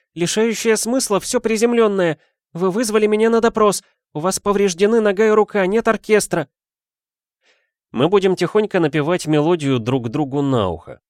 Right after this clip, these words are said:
проговорил Ранислав Вакулович. «Вы только представьте себе этот танец в пустой комнате, в полутьме, в тишине, среди призраков и тайн. Но...» По растерянному лицу девушки побежали тени.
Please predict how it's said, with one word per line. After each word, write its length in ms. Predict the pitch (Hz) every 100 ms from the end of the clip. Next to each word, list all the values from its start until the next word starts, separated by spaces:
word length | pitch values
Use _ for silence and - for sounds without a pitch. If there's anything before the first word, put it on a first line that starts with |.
| _ _ _ _ -
проговорил 540 | 95 90 90 101 101
Ранислав 540 | 95 92 90 101 92 92
Вакулович. 680 | 98 - 104 76 58 - - _ _ _ _ _ _ -
«Вы 160 | 175
только 240 | 139 170 180
представьте 640 | 180 185 - 196 143 -
себе 300 | 117 127 120
этот 320 | 117 104 104 _
танец 440 | 151 156 123 -
в 100 | -
пустой 400 | - 107 - 113
комнате, 560 | 98 135 147 131 107 95
в 120 | -
полутьме, 680 | 110 104 92 - 98 123 127 _ _
в 140 | _
тишине, 600 | - 110 - 101 101 131
среди 400 | 143 - 113 110
призраков 680 | 123 131 147 135 131 139 -
и 120 | - 135
тайн. 500 | - 147 107 87 87 _ _ _ _ _
Но...» 380 | - 180 180 175 _ _ _ _ _ _ -
По 100 | 98
растерянному 640 | 92 - 104 101 95 92
лицу 260 | 95 - 98
девушки 500 | 87 110 120 - 101
побежали 540 | 110 95 87 87 92
тени. 400 | 90 90 76